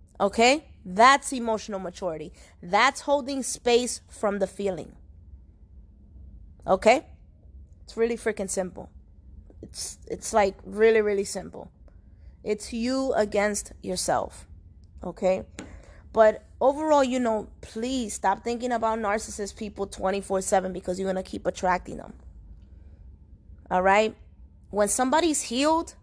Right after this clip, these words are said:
and somebody is really at another version of their life, they're not thinking about the pain. That's how you know you healed. You're not even thinking about the trauma. You're not even thinking about the pain.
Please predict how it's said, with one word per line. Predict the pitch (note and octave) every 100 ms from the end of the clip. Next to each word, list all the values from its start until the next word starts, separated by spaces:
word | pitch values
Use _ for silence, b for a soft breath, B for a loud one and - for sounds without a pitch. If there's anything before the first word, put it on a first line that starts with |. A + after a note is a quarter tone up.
| -
and | A3 G#3+
somebody | B3 B3 C#4 C#4+ C4+
is | B3 A3
really | C4+ C4 B3+ A#3 A3 b b b b b - - - b b b
at | - B3
another | A#3+ B3 C4
version | G#3 A3+ C#4 C4+ B3+
of | A3+
their | A3+
life, | G#3 A3+ C#4+ - -
they're | G3+ A#3+
not | C#4 D4+ C#4+ -
thinking | C#4+ D4+ C4 A#3
about | G3+ G3 -
the | D3
pain. | F#3+ C3+ - - - - - - - - - - - -
That's | - A#3+ C#4+
how |
you | D#4 C4+ C4+
know | C4 C4+
you | B3 A3
healed. | A3 B3 G#2+ - - - b b b -
You're | G#3+ B3
not | C4 C#4
even | C4 A#3+
thinking | - C4+ C4 C4
about | A3+ G#3+ G3+
the |
trauma. | F#3 F#3+ F#3 F3+
You're | G#3
not | A#3+ B3
even | B3 A#3+ A3
thinking | B3 C#4 B3+ A#3+
about | G#3 F#3 F#3+
the | -
pain. | G3 A2